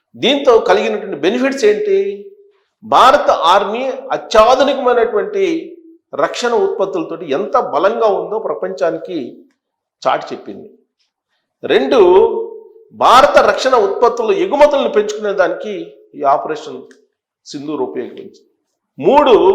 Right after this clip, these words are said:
ఇప్పటి వరకు భారతదేశ ఆర్మీని చైనా కొంత తక్కువ అంచనా వేస్తూ ఉంది. ఈ ఆపరేషన్ తర్వాత చైనా కూడా ఇప్పుడు భారత ఆర్మీ, భారత ఆర్మీ దగ్గర ఉన్నటువంటి రక్షణ ఉత్పత్తులు, రాడార్లు కానీ, మిసైల్స్ కానీ, డ్రోన్స్ కానీ,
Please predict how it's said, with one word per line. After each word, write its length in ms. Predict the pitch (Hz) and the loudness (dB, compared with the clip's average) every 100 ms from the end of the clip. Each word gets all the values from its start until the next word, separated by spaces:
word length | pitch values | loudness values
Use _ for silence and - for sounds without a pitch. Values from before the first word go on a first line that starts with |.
| 214 - - - - - | 0 -6 -12 -20 -20 -10
ఇప్పటి 240 | 165 269 | -2 4
వరకు 400 | 294 269 269 269 | 6 6 4 0
భారతదేశ 760 | 262 165 190 233 247 240 240 233 226 156 - - - - _ _ - | 2 4 4 4 2 2 0 4 4 4 -4 -12 -20 -20 _ _ -4
ఆర్మీని 920 | 147 190 247 233 247 214 214 277 - - - _ _ _ - | 2 4 4 2 -2 -4 -6 -6 -10 -18 -20 _ _ _ -4
చైనా 500 | 254 277 247 190 214 208 | 0 4 4 4 2 -2
కొంత 160 | 185 190 190 | -6 -4 -4
తక్కువ 240 | 190 233 | -2 0
అంచనా 280 | 220 214 185 | 0 -2 -2
వేస్తూ 300 | 175 175 180 | -2 -4 -6
ఉంది. 380 | 127 104 - - _ _ _ _ _ _ _ _ _ - | -8 -10 -16 -20 _ _ _ _ _ _ _ _ _ -8
ఈ 260 | 220 277 | -2 4
ఆపరేషన్ 560 | 254 220 220 220 214 196 | 6 6 4 0 -2 -4
తర్వాత 640 | 165 156 135 185 269 - - - _ _ _ _ _ _ - | -2 -2 -2 -4 -4 -8 -14 -20 _ _ _ _ _ _ 0
చైనా 340 | 208 269 277 277 | 2 4 2 2
కూడా 300 | 196 233 269 | 2 2 0
ఇప్పుడు 560 | - 165 190 269 - - | -4 -4 -6 -6 -10 -2
భారత 360 | 170 214 226 | 2 2 2
ఆర్మీ, 560 | 202 147 180 196 202 240 | 0 2 0 0 -6 -2
భారత 360 | 175 185 - | 2 2 2
ఆర్మీ 280 | 185 180 190 | 2 0 -2
దగ్గర 180 | 185 160 | -4 -6
ఉన్నటువంటి 400 | 170 156 - 147 | -10 -12 -8 -6
రక్షణ 360 | 135 147 180 170 | -6 -6 -4 -4
ఉత్పత్తులు, 680 | 151 - 156 - 120 226 | -4 -2 -2 -2 -2 -2
రాడార్లు 460 | 214 143 170 170 165 | 2 2 4 2 0
కానీ, 260 | 143 131 190 | -8 -10 -10
మిసైల్స్ 520 | 147 147 185 175 151 | -10 -8 -8 -8 -10
కానీ, 240 | 131 196 | -6 -6
డ్రోన్స్ 440 | 190 156 196 190 147 | -4 -2 -2 -4 -8
కానీ, 380 | 139 185 254 | -6 -4 -6